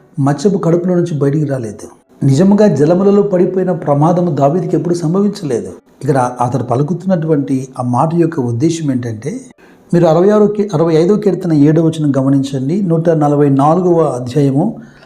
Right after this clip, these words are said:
ఏడవ వచనం గమనించండి. "సముద్రముల ఘోషను వాటి తరంగముల ఘోషను అణుచువాడు" అంటూ జనముల అల్లరిని చల్లార్చువాడు అని రాస్తున్నాడు. "పైనుండి నీ చేయి చాపి నన్ను తప్పించుము, మహాజలముల్లో నుండి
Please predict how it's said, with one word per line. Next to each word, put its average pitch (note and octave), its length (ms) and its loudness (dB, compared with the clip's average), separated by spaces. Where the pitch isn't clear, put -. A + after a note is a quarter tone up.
ఏడవ F#3 200 4
వచనం E3+ 280 -2
గమనించండి. G#2+ 560 -6
"సముద్రముల G3+ 680 2
ఘోషను F3+ 440 2
వాటి D3+ 240 0
తరంగముల F3+ 600 0
ఘోషను D#3 520 0
అణుచువాడు" C#3 800 2
అంటూ G3 540 2
జనముల G#3 640 4
అల్లరిని F3 500 2
చల్లార్చువాడు D#3+ 760 0
అని D#3+ 80 2
రాస్తున్నాడు. A#2+ 580 -6
"పైనుండి G3+ 380 4
నీ G3 300 2
చేయి E3 260 2
చాపి D#3+ 140 0
నన్ను D3 200 0
తప్పించుము, D3 840 0
మహాజలముల్లో F#3 920 4
నుండి F3 400 -2